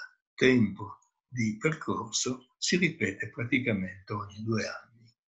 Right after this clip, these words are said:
Quindi, eh, capite bene, perché lo vedremo meglio anche dopo,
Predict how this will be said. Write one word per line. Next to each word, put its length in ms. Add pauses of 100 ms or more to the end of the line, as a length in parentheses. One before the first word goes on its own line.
Quindi, 380
eh, 680
capite 560
bene, 360
perché 340
lo 140
vedremo 400
meglio 280
anche 240
dopo, 500